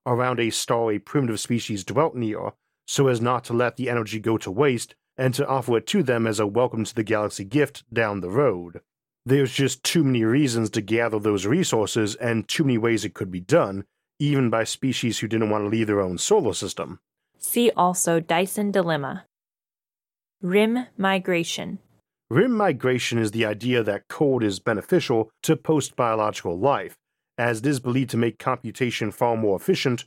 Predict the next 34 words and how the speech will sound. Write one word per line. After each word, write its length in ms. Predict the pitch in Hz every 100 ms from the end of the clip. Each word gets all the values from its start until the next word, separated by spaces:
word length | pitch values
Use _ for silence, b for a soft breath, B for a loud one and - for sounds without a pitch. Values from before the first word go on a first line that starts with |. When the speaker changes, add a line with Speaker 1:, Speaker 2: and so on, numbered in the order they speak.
| _
Speaker 1:
with 220 | 123 147 -
the 100 | 135
same 400 | - 107 98 -
energy. 540 | 143 143 98 92 87 - _ _ _
With 240 | - 127 120
this 240 | 135 -
in 140 | 117 110
mind, 420 | 165 156 139 120 _ -
it 80 | 135
is 200 | 196 151
thought 260 | 147 139
that 120 | 139 117
many 220 | 127 127
civilizations 960 | - 127 110 104 123 131 - 90 98
or 240 | - 123 110
post-biological 880 | - 131 127 - 113 110 110 - 104
entities 560 | 143 165 - 92 87 - _
might 260 | 117 147 170
head 160 | 156
out 180 | 139 127
to 60 | 107
deep 260 | 104 120 -
space, 540 | - 185 117 98 - - _
both 200 | 131 131
for 220 | - 139 127
that 240 | 104 98
cold 420 | - 202 120 110 - _ -
and 240 | 143 151
for 160 | - 147
protection 500 | 131 - 139 - 110
of 80 |
isolation 760 | - 123 - 104 135 135 110 117
and 220 | 113 107
emptiness 560 | 120 175 - 98 92 -